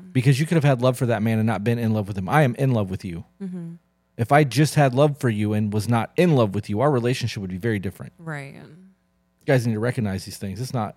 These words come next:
Speaker 1: you know.
Speaker 2: Right. Like, I am willing to do things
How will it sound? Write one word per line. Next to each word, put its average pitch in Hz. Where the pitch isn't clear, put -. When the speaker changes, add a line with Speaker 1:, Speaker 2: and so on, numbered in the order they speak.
Speaker 1:
you 104
know. 90
Speaker 2:
Right. 165
Like, 156
I 175
am 196
willing 220
to 220
do 220
things 196